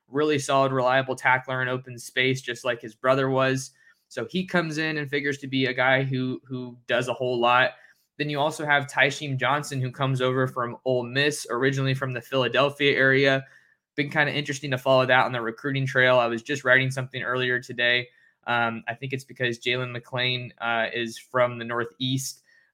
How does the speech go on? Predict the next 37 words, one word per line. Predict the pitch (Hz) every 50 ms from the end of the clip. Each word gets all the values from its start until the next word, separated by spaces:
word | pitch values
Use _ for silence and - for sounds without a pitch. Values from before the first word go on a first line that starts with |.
| - -
uh, | 117 104
in | 117 120
New | 117 113
Jersey. | 107 110 117 127 135 135 123 127 127 123 123
So | 117 - 123 117 117 117 113 - _ _ _ _ _
he's | - 151 151 139
visiting | 131 139 135 139 139 139 139 139 135 135 135 135 - - _ _
this | 123 131 131 131
weekend, | 131 135 135 135 135 131 131 131 131 131 123
and | - 120 120 117 117
it's | 113 117 -
just | 135 131 135
kinda | - 147 135 - -
interesting | 135 135 131 131 - 131 127
to | 123
see | 117 - - 131 135 135
the | 127 127 120
different | 117 117 - 131 131 139 120 92 -
pockets | - 139 127 131 127 131 123 117 -
that | - 123 120 113 -
this | 117 117 110 -
Oregon | - 123 127 123 123 120 120
staff | - 127 123 117 113 113
is | 110 -
pushing | _ 135 131 131 - 123
into | 120 127 127 123 123 117
because | 104 113 120 120 117 117
the | 120
Northeast | 120 131 139 135 131 - 127 131 131 -
hasn't | - - 127 135 135 135 -
really | 131 127 123 120
been | 123 123 120
that | 120 117 120 -
popular | - 127 120 120 - 120 120
of | 117 110
a |
destination | 107 117 117 113 - - 117 120 123 123 - 123 117 117 117